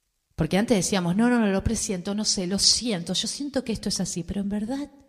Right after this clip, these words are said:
era la mente quien decía eso, sacándole el lugar importante al corazón. Por eso, siempre piensen que cuando tienen pensamientos, cuando dicen,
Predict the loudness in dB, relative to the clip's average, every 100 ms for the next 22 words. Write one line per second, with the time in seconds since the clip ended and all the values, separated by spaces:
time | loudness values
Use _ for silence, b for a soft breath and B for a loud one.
0 | _ _ _ -2 -2 0 0 0 -2 -12
1 | -14 -14 -14 -12 -8 -8 -6 -6 -6 -10
2 | -18 _ _ _ _ _ _ _ 0 0
3 | 4 4 4 2 0 -2 0 4 2 2
4 | -8 -6 -2 0 0 -2 -4 -4 -6 -6
5 | -6 -6 -6 -8 -12 -16 _ _ _ _
6 | _ _ _ _ _ _ _ _ _ _
7 | _ _ _ _ b b b b b 4
8 | 4 6 2 0 -4 -20 -20 _ _ 0
9 | 2 2 2 0 -2 -2 -4 -4 -2 0
10 | 0 -4 -4 0 2 4 4 4 4 2
11 | 0 0 0 2 2 2 0